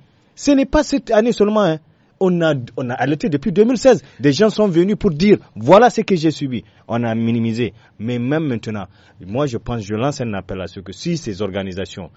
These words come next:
de défense des droits humains, ils sont su-, euh, elles sont sérieuses, ces organisations, devront, même si ce cadre juridique a été vraiment institué encore pour revoir l'accord, devront se battre pour que cet accord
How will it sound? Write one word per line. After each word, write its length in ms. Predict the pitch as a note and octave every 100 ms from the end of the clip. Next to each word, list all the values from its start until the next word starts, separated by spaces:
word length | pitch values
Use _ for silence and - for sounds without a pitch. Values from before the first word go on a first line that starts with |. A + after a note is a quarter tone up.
| _ _
de 60 | G2
défense 360 | A2+ A2 D#3
des 140 | A#2 G2+
droits 160 | G#2
humains, 180 | G2 G2 G#2+
ils 120 | B2+
sont 180 | - D#3
su-, 380 | - - - -
euh, 220 | A#2+ A#2
elles 80 | A2
sont 160 | - D3+
sérieuses, 400 | - C#3 C3+ C#3
ces 160 | G#2
organisations, 680 | G2+ F#2 F#2+ F2+ F#2 - G#2 - - -
devront, 460 | F#2+ B2+ B2 D3+ B2+
même 320 | G#2+ D#3 F#3
si 320 | - G3 F#3 - -
ce 120 | A#2
cadre 320 | - D3+ C#3+
juridique 460 | A#2 A#2+ A#2+ C3+ C3+
a 140 | G#2+
été 240 | G#2 B2+
vraiment 380 | A2 G#2 A2 B2+ B2
institué 460 | A#2 G#2 G#2 -
encore 300 | B2+ G#2 A2+ G#2+ _ _
pour 140 | - B2+
revoir 540 | A#2 A#2+ A#2+ C#3 D3
l'accord, 380 | A2+ G2 A#2 A2+ - _ _
devront 300 | F2+ G#2 B2
se 120 | B2
battre 300 | G2+ G#2+ G#2+
pour 200 | G2+ A2 G#2
que 180 | G#2+ G#2 _ - -
cet 340 | - D#3+ D3
accord 340 | A#2 - A#2+